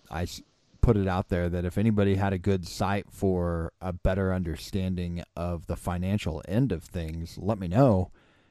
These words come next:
And our buddy Derek Ambrose, he sent me a link that's in ba-, uh,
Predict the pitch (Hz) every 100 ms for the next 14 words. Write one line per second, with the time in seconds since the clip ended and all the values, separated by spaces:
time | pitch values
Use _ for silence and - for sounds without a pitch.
0 | _ - 92 92 92 113 110 90 110 120
1 | 107 147 113 76 - 101 107 - 107 -
2 | 95 95 92 82 - - 87 87 92 135
3 | - - 101 87 - 87 82 90 95 -
4 | 87 80